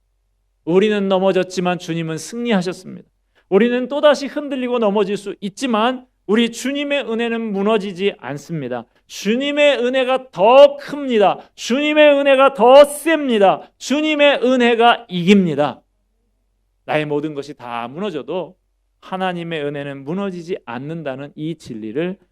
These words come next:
항상 기억하시기 바랍니다. 이제 왕노릇하는 주체가 바뀌었다고 오늘 본문은 말-, 말씀하고 있습니다. 사망과 죄가 전에는 왕노릇했는데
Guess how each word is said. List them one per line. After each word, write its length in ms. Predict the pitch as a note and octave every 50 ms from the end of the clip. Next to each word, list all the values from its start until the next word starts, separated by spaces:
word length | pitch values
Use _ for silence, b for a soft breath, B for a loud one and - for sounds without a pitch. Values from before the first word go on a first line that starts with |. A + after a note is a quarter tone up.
| _ _
항상 680 | - - - F#3 F#3 F3+ F3 E3 E3 D3+ D3+ D#3 D#3+ E3 _ _ _ _
기억하시기 920 | _ - - C#3+ C3+ C3 C3 _ - B2+ A#2 - - B2 A2 A2+ A2+ A#2 A#2 _ _ _ _ _
바랍니다. 580 | - A2 A2+ A2 G#2+ G2+ F#2+ F#2+ _ G#1 _ _ _ _ _ _ _ _ _ _ _ _ _ _ _ _ _ b b b b _
이제 320 | - E3 D#3+ F#3 G3 F#3+ F#3
왕노릇하는 1080 | F3 E3 C#3+ C#3 D3+ E3 F#3 G#3 A3 A3 G3+ G#3 G#3+ - F3 F3+ E3 F3 F#3+ F#3+ F3+ _
주체가 640 | _ - F#3+ F#3 _ _ - - - A3+ G#3 G#3+ G#3+
바뀌었다고 1040 | - C#3+ C3+ _ _ - G#3+ A3+ A3 - G#3 F#3 D#3+ F3+ A3+ B3+ C#4 - - _ _ _ _ _ _ _ _ C3 -
오늘 160 | D3 E3 E3+
본문은 340 | E3 E3 D#3 D#3 D#3 D#3 D3+
말-, 380 | C3+ A#2 A#2+ B2+ B2+ C3+ A#2+ -
말씀하고 540 | C3 B2+ B2 B2 B2 - C#3+ C3 A#2+ A#2+ B2
있습니다. 280 | A#2+ - _ _ _ _ _ _ _ _ _ _ _ _ _ _ _
사망과 840 | _ - - G#3+ A3 A3+ A#3+ B3+ C4 C4 C4 C4 B3+ A#3+ C4 B3+ B3
죄가 440 | B3+ - G#3 G#3+ G3+ G#3+ G#3 G#3
전에는 400 | G#3 - F3+ F#3 F#3 F3+ F3 F3
왕노릇했는데 1000 | E3+ D#3 D3 D3+ D3 D3 C3+ C#3+ - - B2+ A#2 A2 G#2+ G#2+ G#2+ B2+ B2 A2 G2+